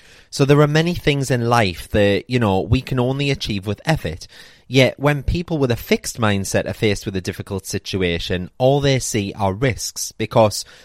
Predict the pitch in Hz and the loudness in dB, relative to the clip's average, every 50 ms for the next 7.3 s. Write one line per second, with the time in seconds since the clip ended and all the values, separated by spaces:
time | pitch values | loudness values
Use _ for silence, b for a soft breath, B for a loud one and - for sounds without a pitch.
0 | B B B B - 127 123 131 151 180 196 196 - 185 185 180 165 156 151 151 | B B B B 2 2 4 6 6 6 6 4 2 0 2 2 0 2 2 2
1 | 156 139 110 - 101 95 85 110 113 98 95 113 110 101 - 117 127 127 - - | 0 0 -2 -2 -4 -2 0 0 0 0 0 -4 -4 -2 -2 -2 -2 -2 -4 -6
2 | 101 95 - - 101 87 85 - - 78 71 73 - b b b b b 123 120 | -6 -4 -4 -6 -6 -8 -8 -8 -10 -10 -10 -12 -14 b b b b b -4 -4
3 | - - - 135 143 143 139 139 - 139 135 - - - - - 127 120 110 - | -4 -6 -4 2 6 6 6 6 6 2 -4 -4 -6 -8 -6 -4 -4 -4 -4 -4
4 | - 95 85 - - 98 98 92 - 98 90 87 87 - - 107 - - - 90 | -6 -6 -6 -2 0 0 0 0 0 -2 -2 -2 -4 -6 -10 -10 -10 -6 -4 -4
5 | 87 - - - 113 104 85 78 87 - B B B B B B B - 131 143 | -4 -4 -2 -2 0 0 -2 -4 -8 -16 B B B B B B B 0 2 4
6 | 160 190 202 202 180 - - 143 123 120 113 113 117 113 - - 95 82 82 90 | 4 2 2 0 -4 -4 -4 -2 0 0 2 2 0 0 -2 -4 -4 -4 -4 -6
7 | - - 107 101 101 98 | -4 -2 0 0 0 -2